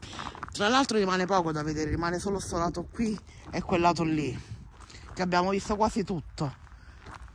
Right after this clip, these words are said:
Ci rimane veramente poco da vedere.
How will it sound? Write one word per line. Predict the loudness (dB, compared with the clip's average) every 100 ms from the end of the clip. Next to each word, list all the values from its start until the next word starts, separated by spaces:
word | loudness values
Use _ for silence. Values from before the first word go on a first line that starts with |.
| -20 -20 -20 -20 -18 -18 -18 -14
Ci | -8 -4
rimane | 0 0
veramente | 2 0 0 -2 -2
poco | 0 0 2
da | 2
vedere. | 0 0 0 0